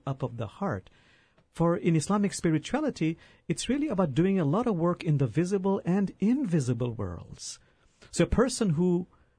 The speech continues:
I'm very angry at, uh, in, in my meditative state, I normally summon that person,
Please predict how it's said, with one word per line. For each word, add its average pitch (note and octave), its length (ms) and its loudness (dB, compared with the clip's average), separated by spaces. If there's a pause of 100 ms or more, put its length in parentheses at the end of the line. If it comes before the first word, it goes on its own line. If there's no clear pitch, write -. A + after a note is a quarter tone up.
(140)
I'm D#3 180 4
very E3 400 2 (680)
angry F#3+ 580 2
at, F2 380 -10 (800)
uh, D#3 60 -2
in, F3 560 -2 (560)
in C#3 160 4
my D3 140 4
meditative D3+ 580 4
state, F3+ 500 -2 (460)
I G#3+ 320 0
normally E3 540 4
summon G#3+ 600 0
that B2+ 200 -4
person, C3+ 440 -6